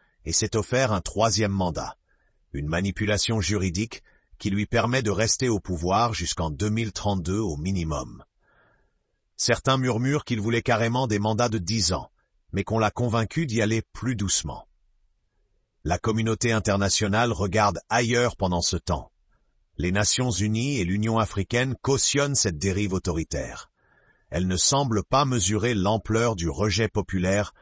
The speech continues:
dont fait l'objet Faustin Archange Touadéra. Ou alors elles s'en fichent royalement, pourvu que leurs intérêts soient préservés.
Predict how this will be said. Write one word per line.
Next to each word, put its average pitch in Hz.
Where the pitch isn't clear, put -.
dont 85
fait 110
l'objet 104
Faustin 104
Archange 101
Touadéra. 85
Ou 90
alors 107
elles 95
s'en 101
fichent -
royalement, 104
pourvu 92
que 110
leurs 90
intérêts 98
soient 85
préservés. 82